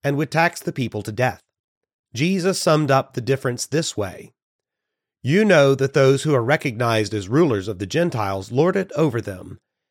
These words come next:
and their great men exercise authority over them. But it is not so among you. But whoever wishes to become great among you shall be your servant, and whoever wishes to be first among you shall be slave of all."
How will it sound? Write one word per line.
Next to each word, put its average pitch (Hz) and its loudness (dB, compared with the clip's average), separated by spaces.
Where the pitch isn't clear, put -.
and 131 0
their 175 4
great 165 2
men 117 0
exercise 120 -2
authority 127 0
over 104 -4
them. 92 -14
But 131 -4
it 143 0
is 147 -2
not 170 2
so 160 2
among 143 2
you. 175 -2
But 120 2
whoever 170 4
wishes 165 0
to - -8
become 143 0
great 139 2
among 135 2
you 117 0
shall 117 -2
be 117 -4
your 104 -6
servant, 101 -2
and 101 -6
whoever 147 4
wishes 147 0
to 139 -4
be 127 -2
first 147 -2
among 117 -2
you 95 -4
shall 107 -4
be 104 -4
slave 120 0
of 90 -6
all." 120 -2